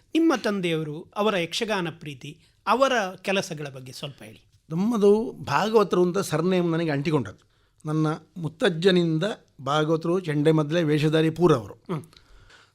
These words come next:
Speaker 2: ತಂದೆಯವರು ಬೇರೆ ವಿಂಗಲ್ಲಿ ಬಂದರು.
Speaker 1: ಹ್ಮ್.
Speaker 2: ಆರ್ಟಿಸ್ಟ್ ತಂದೆಯವರು. ಎಲ್ಲ ನಮನೆಯ ಏನು ಕಲಾ ಬಣ್ಣಗಾರಿಕೆ ಅಂತ ಉಂಟ,
Speaker 1: ಹ್ಮ್.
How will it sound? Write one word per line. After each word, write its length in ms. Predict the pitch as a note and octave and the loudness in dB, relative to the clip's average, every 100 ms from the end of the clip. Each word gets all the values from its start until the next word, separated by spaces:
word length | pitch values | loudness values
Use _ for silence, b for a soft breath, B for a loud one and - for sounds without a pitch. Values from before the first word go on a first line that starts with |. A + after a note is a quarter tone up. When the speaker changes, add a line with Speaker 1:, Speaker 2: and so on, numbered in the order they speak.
| - | -4
Speaker 2:
ತಂದೆಯವರು 920 | F#3 C4+ B3+ A#3 F3+ C3+ B2 C#3+ E3+ - | 0 4 8 8 8 4 -2 -10 -12 -4
ಬೇರೆ 360 | E3 G3+ C4+ B3 | 6 6 8 6
ವಿಂಗಲ್ಲಿ 420 | F#3 G#3 F#3 E3 | 6 6 6 4
ಬಂದರು. 320 | F3+ D#3 - | 4 -2 -8
Speaker 1:
ಹ್ಮ್. 300 | - - D#3 - _ _ - | -16 -12 -12 -14 _ _ -2
Speaker 2:
ಆರ್ಟಿಸ್ಟ್ 420 | F3+ F#3+ F3 - | 0 0 -2 -4
ತಂದೆಯವರು. 360 | B2+ C3 A2+ G#2 - | -6 -6 -6 -10 -4
ಎಲ್ಲ 220 | D3 F3+ F#3+ G3+ G#3+ G#3+ | 2 4 6 6 6 6
ನಮನೆಯ 520 | G#3 F3+ F3 E3 F3 - _ _ _ _ _ _ _ D3+ | 4 4 2 2 -2 -4 _ _ _ _ _ _ _ -6
ಏನು 420 | D3 F3 F#3 F3 | 2 4 4 2
ಕಲಾ 500 | - - D#3 F3 F#3 | -4 -4 0 2 0
ಬಣ್ಣಗಾರಿಕೆ 800 | D3 D3+ F3+ F3 E3 D#3 D3 D3 | 0 2 4 4 4 4 2 0
ಅಂತ 180 | B2+ | 0
ಉಂಟ, 260 | C3+ B2 A#2+ | -2 -4 -6
Speaker 1:
ಹ್ಮ್. 320 | - - E3+ | -12 -10 -10